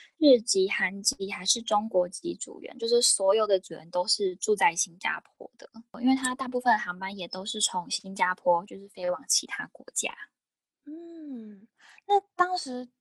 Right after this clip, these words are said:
Speaker 2: 阿瑞住在新加坡的那段期间，虽然是华人社会，可是多多少少还是有一些文化上的差异。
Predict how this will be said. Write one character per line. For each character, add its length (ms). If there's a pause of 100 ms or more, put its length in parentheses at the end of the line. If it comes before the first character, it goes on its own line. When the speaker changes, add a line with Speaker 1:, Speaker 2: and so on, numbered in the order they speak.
(380)
Speaker 2:
阿 160
瑞 200
住 180
在 300
新 240
加 160
坡 160
的 120
那 120
段 240
期 220
间， 220
虽 140
然 140
是 140
华 280
人 160
社 240
会， 240 (300)
可 140
是 180
多 220
多 120
少 220
少 100
还 200
是 100
有 100
一 140
些 160
文 220
化 200
上 220
的 100
差 320
异。 200